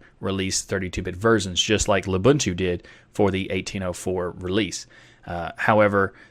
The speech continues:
since they're not going to be maintaining those packages anymore, they're going to be sticking to the base libs that we talked about in the last episode, uh, that makes it more difficult for Linux Mint to do so.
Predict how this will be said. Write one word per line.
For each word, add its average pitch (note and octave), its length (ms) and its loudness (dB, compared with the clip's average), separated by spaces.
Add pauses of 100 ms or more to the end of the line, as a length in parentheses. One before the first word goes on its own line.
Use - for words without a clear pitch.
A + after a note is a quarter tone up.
(180)
since A2 260 2
they're G#2 140 4
not G#2 180 2
going G#2+ 160 2
to G2+ 80 0
be G2 60 -2
maintaining G2+ 460 0
those A2 120 2
packages D3 400 2
anymore, G#2 300 2
they're G2+ 100 2
going G#2 240 0
to G2+ 60 -4
be F#2+ 100 -4
sticking G#2 400 -2
to G2+ 240 -2
the F#2+ 200 -4
base A#2+ 360 2
libs G2 360 0
that G2 180 -2
we F#2+ 100 -6
talked F#2+ 260 0
about F#2 280 -4 (300)
in F#2+ 140 -2
the F2+ 80 -4
last B2 380 2
episode, F#2 560 -2 (400)
uh, F#2 340 -2
that A#2 460 4
makes A2 260 2
it G2+ 60 -6
more G#2 460 0 (240)
difficult G2+ 500 0
for G2+ 160 -2
Linux F#2+ 320 -4
Mint D3+ 280 0
to G2+ 100 -4
do F#2+ 160 -4
so. F#2 360 -2